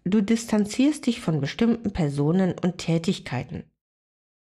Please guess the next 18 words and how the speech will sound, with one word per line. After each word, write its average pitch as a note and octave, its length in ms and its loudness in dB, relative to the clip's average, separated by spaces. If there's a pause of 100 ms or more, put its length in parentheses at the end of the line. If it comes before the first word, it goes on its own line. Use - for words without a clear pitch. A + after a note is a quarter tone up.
In A#3+ 160 4
Phasen C4 460 2
des G3+ 300 0
Wandels G3 480 2
ist - 260 -6
es F3 160 -2
nicht G#3 300 0
ungewöhnlich, D#3 840 0
dass F3 320 -2
sich C#4+ 180 -2
unser G3 320 2
Interesse D3 640 -2
an F3 180 2
bestimmten F#3+ 640 0
Menschen E3+ 400 0
und D#3+ 260 0
Aktivitäten D#3+ 840 -2
verändert. - 720 -4